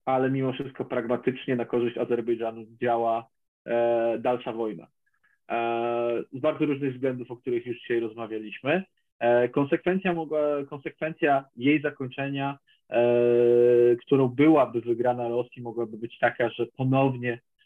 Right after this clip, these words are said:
e, wrócono by do polityki utrzymywania stabilności regionu przez niestabilność. To znaczy Moskwa w ten sposób rozgrywałaby swoje, e, interesy w regionie, co na pewno jest nie na rękę Azerbejdżanowi, który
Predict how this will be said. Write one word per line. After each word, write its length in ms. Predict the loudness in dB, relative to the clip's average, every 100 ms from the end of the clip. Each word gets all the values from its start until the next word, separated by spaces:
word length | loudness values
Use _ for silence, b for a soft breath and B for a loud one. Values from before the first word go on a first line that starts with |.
| _
e, 200 | -4 -4
wrócono 560 | -2 -2 0 -2 -2 -4
by 240 | -2 -4
do 380 | -4 -6 -6 -8 -4
polityki 720 | -2 -2 0 -2 -2 -2 -2 -2
utrzymywania 880 | -8 0 2 2 2 0 0 -4 -8 _ _ -4
stabilności 680 | -2 0 2 0 0 2 4
regionu 440 | 4 4 2 0
przez 220 | -6 -6
niestabilność. 680 | -6 -6 -8 -8 -14 -16 -12
To 60 |
znaczy 220 | -10 -4 0
Moskwa 440 | 0 -2 _ -8
w 60 | -8
ten 140 | -12
sposób 360 | -8 -8 -8 -6
rozgrywałaby 680 | -4 -2 -2 0 0 -4
swoje, 340 | -8 -4 -2 -4 b b -2
e, 220 | 0 0
interesy 500 | -2 -2 -2 -2 -6
w 40 |
regionie, 460 | -6 -2 0 2 0 -2
co 60 |
na 100 | -2
pewno 280 | -2 -6 -4
jest 180 | -6 -6
nie 80 | -12
na 120 | -10
rękę 280 | -12 -8 -6
Azerbejdżanowi, 840 | -4 -4 -4 -6 -8 -10 -10 -12
który 320 | -6 -4